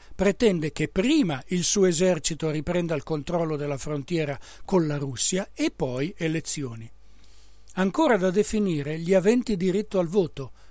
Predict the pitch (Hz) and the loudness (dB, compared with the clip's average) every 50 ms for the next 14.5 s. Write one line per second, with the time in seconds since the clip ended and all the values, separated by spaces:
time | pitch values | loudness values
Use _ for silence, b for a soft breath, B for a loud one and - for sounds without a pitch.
0 | b b - 185 220 202 - 196 180 175 156 180 175 175 175 190 233 247 233 208 | b b 0 2 2 2 2 0 0 0 0 0 0 0 0 2 2 4 4 4
1 | 185 175 160 175 175 - 196 180 190 202 190 - 220 196 208 240 226 156 165 143 | 2 2 0 -2 -4 -2 2 2 4 4 4 2 -2 -2 -2 -4 -4 -2 -4 -4
2 | 147 147 180 185 185 180 170 160 151 139 - - - - 160 156 165 180 190 180 | 0 2 2 2 2 2 0 -2 -2 -4 -6 -6 -8 -6 -4 -2 0 0 0 0
3 | 151 135 147 185 196 - - - 262 254 B B B B B B B B - - | 0 -2 -2 0 0 0 0 -2 -4 -8 B B B B B B B B 0 0
4 | 165 - - - - 180 180 175 165 151 135 - - 190 196 196 180 - 185 170 | 0 0 -2 -2 -2 -2 0 0 -2 -4 -6 -4 0 4 4 4 4 2 -2 -2
5 | 165 160 160 160 156 156 208 226 196 151 135 135 135 - - 170 156 139 139 170 | 0 -2 -2 -4 -2 2 4 4 4 2 0 -4 -4 -4 -4 -4 -4 -4 -4 -4
6 | 185 175 - 165 151 139 - - - - 214 220 190 156 156 147 135 147 139 139 | -4 -4 -4 -4 -4 -4 -6 -6 -4 0 2 2 2 2 0 -4 -4 -4 -4 -4
7 | 135 143 151 165 156 - - - 240 262 - b b b b b b b b b | -4 -6 -6 -2 0 0 0 0 -2 -4 -6 b b b b b b b b b
8 | b b b b - 196 202 269 285 - - 196 - - 190 190 220 233 202 190 | b b b b 2 4 6 6 6 6 4 2 2 2 4 4 4 4 2 4
9 | 202 185 - - 311 254 185 165 190 185 - 190 170 160 147 - - 175 - - | 4 4 4 4 4 2 2 2 0 2 2 0 0 0 0 -2 -2 -2 -2 -2
10 | 180 175 190 240 240 190 147 143 143 - - 156 165 - - 202 175 - - 165 | -2 0 0 0 0 0 -2 -2 -2 -2 -4 -2 -2 -2 -2 -2 -2 -2 -4 -2
11 | 156 165 196 190 - - 147 143 170 214 - - 165 151 147 139 - 180 - - | -2 0 -2 -2 0 0 -2 -2 -2 -4 -4 -4 -4 -6 -4 -4 -4 -2 -2 -2
12 | 180 170 175 175 190 202 202 151 123 - - - 170 160 160 160 160 160 160 170 | -2 -2 -2 -2 -2 -4 -4 -4 -2 -4 -4 -4 -4 -4 -4 -4 -4 -6 -6 -8
13 | 156 - - 147 135 143 151 151 143 165 143 - - 135 - - 143 - - - | -8 -6 -6 -6 -6 -6 -8 -8 -8 -6 -6 -6 -6 -6 -8 -6 -6 -6 -6 -6
14 | 151 131 120 110 107 - - - - | -6 -8 -8 -8 -6 -6 -6 -8 -10